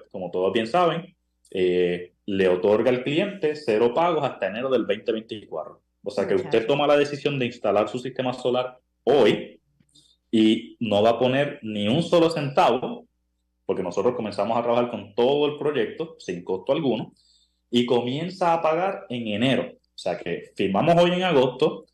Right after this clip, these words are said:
Speaker 1: y no comienzas a pagar hasta enero. Eso acaba hoy,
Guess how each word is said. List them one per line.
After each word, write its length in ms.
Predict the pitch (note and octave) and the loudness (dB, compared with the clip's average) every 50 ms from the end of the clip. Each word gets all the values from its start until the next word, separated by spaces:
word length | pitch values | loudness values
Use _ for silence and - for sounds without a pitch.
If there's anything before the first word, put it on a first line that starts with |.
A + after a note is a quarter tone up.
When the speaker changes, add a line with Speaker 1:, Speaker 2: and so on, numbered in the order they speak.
| _ _ _ _ _ | _ _ _ _ _
Speaker 1:
y 100 | - G#2 | -6 -4
no 120 | F#2+ G2 F#2+ | -4 -2 -2
comienzas 320 | A2+ B2 C3 B2+ C3+ C3 | 0 0 0 2 2 0
a 60 | C3 | 2
pagar 220 | - C3+ D3+ D3+ D3+ | 2 2 2 2 2
hasta 260 | D3+ - - A#2 G#2+ | 2 0 0 -2 0
enero. 280 | G#2+ A2+ A2+ G#2 - - - - _ _ _ _ _ | 0 -2 -2 -4 -4 -6 -10 -16 _ _ _ _ _
Eso 220 | - G2+ G2+ - B2+ | -2 -2 0 0 0
acaba 440 | B2+ D#3 D#3 D#3 D#3+ D#3 - - - - | 2 4 4 4 4 2 0 0 2 2
hoy, 320 | A2+ G#2+ - - - | 4 4 2 0 -6